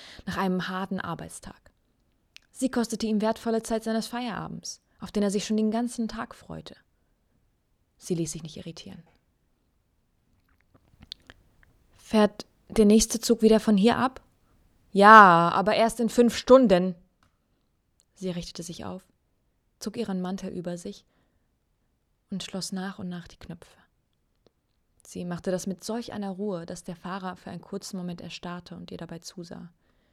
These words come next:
Für Anfang siebzig war sie noch eine recht schöne Frau gewesen. Sie hatte grelle blaue Augen und schulterlange graue Haare, die ihr faltiges Gesicht zierten. Brauner Mantel war elegant, nur die Farbe war schon leicht verwaschen.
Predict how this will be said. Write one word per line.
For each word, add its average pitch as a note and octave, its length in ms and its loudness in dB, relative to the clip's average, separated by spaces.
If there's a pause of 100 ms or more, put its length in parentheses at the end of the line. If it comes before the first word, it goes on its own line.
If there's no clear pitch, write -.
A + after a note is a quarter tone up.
(320)
Für E3+ 240 -10
Anfang F3 400 -8
siebzig - 680 -14 (580)
war F3+ 120 -10
sie F#3 100 -8
noch F3+ 140 -10
eine F#3 180 -10
recht G3 160 -14
schöne F#3 240 -12
Frau F3 280 -16
gewesen. - 460 -20 (200)
Sie F#3 200 -6
hatte F#3+ 200 -8
grelle G3+ 340 -8
blaue F3 380 -10
Augen F3 400 -10
und - 340 -18
schulterlange F#3 640 -8 (220)
graue F3+ 400 -10
Haare, F3 300 -14
die F#3 120 -16
ihr F3+ 80 -14
faltiges E3+ 520 -14
Gesicht E3+ 380 -12
zierten. - 480 -18 (320)
Brauner F3+ 380 -4
Mantel F#3+ 380 -4
war F3 100 -4
elegant, F3 640 -4
nur F#3+ 220 -8 (480)
die - 100 -16
Farbe G3+ 380 -14
war F#3+ 120 -14
schon - 180 -16
leicht F#3 240 -16
verwaschen. F3 480 -14